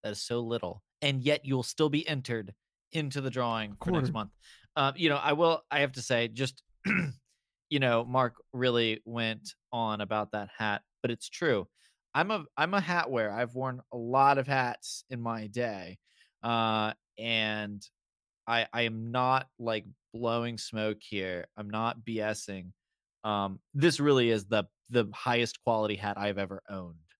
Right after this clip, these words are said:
Speaker 2: It's a
Speaker 1: Um,
Speaker 2: nice
Speaker 1: and I
Speaker 2: hat.
Speaker 1: am, I am so in love with it. I,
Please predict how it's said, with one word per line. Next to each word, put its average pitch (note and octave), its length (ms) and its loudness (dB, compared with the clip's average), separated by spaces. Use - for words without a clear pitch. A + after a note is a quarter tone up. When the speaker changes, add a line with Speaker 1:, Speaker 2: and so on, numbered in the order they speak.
Speaker 2:
It's D#3+ 160 0
a G#3 60 6
Speaker 1:
Um, F3 80 6
Speaker 2:
nice F#3 260 4
Speaker 1:
and D#3+ 100 4
I E3 40 6
Speaker 2:
hat. F#3+ 200 2
Speaker 1:
am, B2 240 -4
I C3 120 4
am B2+ 180 0
so C#3 320 6
in C#3 60 0
love B2+ 200 6
with D3 140 -2
it. D#3 120 2
I, C3 120 -2